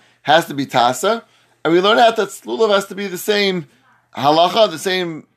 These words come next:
thing. Rashi says it's a Binyan Av. Ma Matzinu B'Sukkah Sheish Le'Maisa.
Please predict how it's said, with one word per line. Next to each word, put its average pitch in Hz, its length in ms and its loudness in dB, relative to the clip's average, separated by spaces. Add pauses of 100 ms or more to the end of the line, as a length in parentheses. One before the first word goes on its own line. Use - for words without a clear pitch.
thing. 190 260 -2
Rashi 175 320 0
says 175 200 0
it's 143 100 -6
a 147 60 0
Binyan 165 380 0
Av. 185 380 2 (760)
Ma 170 260 2
Matzinu 185 380 -4
B'Sukkah 180 400 -6
Sheish 170 300 -6
Le'Maisa. 165 680 -2